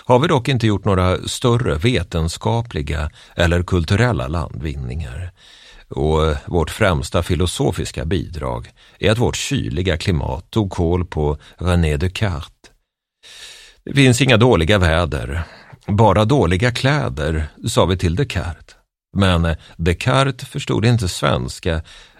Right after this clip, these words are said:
och dog sedermera i lunginflammation. Alltså finns han inte längre. För att backa några steg och ta det hela från början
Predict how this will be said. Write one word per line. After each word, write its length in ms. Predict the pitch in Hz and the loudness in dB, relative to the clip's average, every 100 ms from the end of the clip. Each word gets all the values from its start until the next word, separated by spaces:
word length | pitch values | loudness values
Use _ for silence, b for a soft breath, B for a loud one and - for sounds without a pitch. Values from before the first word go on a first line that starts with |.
| - | -2
och 460 | 104 92 82 78 | 2 4 2 2
dog 480 | 87 120 117 58 87 | 2 2 0 -2 -6
sedermera 640 | - 85 53 80 62 64 | -4 -4 -2 -2 -4 -4
i 40 | 80 | -2
lunginflammation. 1120 | 101 67 76 - 71 69 76 - - - 76 82 _ b b b b b | -2 -2 -4 -4 -4 -4 -6 -8 -8 -8 -10 -12 _ b b b b b
Alltså 380 | - 92 - 185 | -6 -6 -4 -8
finns 400 | - 65 78 - | -4 -4 -4 -4
han 140 | - | -6
inte 220 | 104 - | -6 -4
längre. 520 | 104 87 - - 85 87 _ _ _ _ _ _ _ _ _ _ _ _ _ _ _ _ _ - | -4 -4 -8 -10 -10 -12 _ _ _ _ _ _ _ _ _ _ _ _ _ _ _ _ _ 0
För 200 | 110 82 | 2 2
att 60 | 73 | 0
backa 320 | 95 - 62 | -2 -4 -4
några 300 | 85 90 55 | -6 -6 -6
steg 380 | - - 58 60 | -10 -10 -10 -6
och 140 | 78 B B B | -8 B B B
ta 200 | 113 110 | 4 6
det 80 | 131 | 4
hela 240 | 139 85 | 2 2
från 180 | - 113 | 0 0
början 500 | 71 67 78 87 113 | 2 0 0 -2 -4